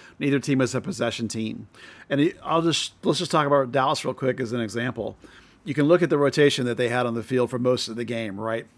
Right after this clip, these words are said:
We talk about Paz's one weakness is his feet, right? So he's not a tidy possession player. Nkosi and Ibeagha and Corsa, all three are not necessarily known as, like, great players that build out guys. They're not tidy dribblers. They,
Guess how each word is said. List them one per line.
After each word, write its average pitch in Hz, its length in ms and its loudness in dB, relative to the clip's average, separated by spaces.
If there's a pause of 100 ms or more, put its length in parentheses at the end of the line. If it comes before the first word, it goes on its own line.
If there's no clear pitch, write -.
We 123 100 -8
talk 156 220 2
about 151 180 -4
Paz's 135 560 2
one 139 260 0
weakness 120 360 -4
is 104 80 -12
his 123 160 -6
feet, 104 260 -6 (180)
right? 110 240 -6
So 110 100 -8
he's 117 180 -4
not 127 180 2
a 117 40 -4
tidy 117 340 -2
possession 104 360 -10
player. 95 320 -12 (680)
Nkosi 147 720 2
and 135 100 -4
Ibeagha 123 760 2
and 123 160 -6
Corsa, 123 600 -2
all 135 240 2
three 131 400 0
are 117 140 -2
not 127 220 -2
necessarily 127 640 -4
known 123 340 -2
as, 113 140 -6
like, 117 160 -4
great 123 320 -4
players 123 380 -2
that 117 280 -4
build 127 240 -2
out 127 200 -4
guys. 113 420 -4 (220)
They're 117 80 -8
not 123 200 -4
tidy 127 280 -4
dribblers. 113 400 -6
They, 123 120 -6